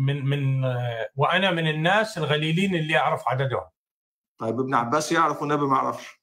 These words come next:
Speaker 1: ما أعرفش. ابن عباس في التفسير قال، قال: "وأنا من الغليلين الذي أعرف عددهم"،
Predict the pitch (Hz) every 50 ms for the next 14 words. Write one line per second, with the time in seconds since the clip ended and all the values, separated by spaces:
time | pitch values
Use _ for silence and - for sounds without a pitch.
0 | _ - 131 135 135 131 127 123 107 - - - - 87 90 _ _ _ _ _
1 | _ _ - 127 123 117 110 113 113 113 135 135 - - - - - 113 107 -
2 | - 131 117 - - - - 98 107 127 143 143 151 165 180 180 180 208 208 214
3 | 202 180 175 170 175 165 151 151 165 165 170 170 165 196 220 233 220 202 180 170
4 | 175 180 175 180 - - - 147 135 180 220 220 - - 131 151 147 175 151 143
5 | 123 104 113 120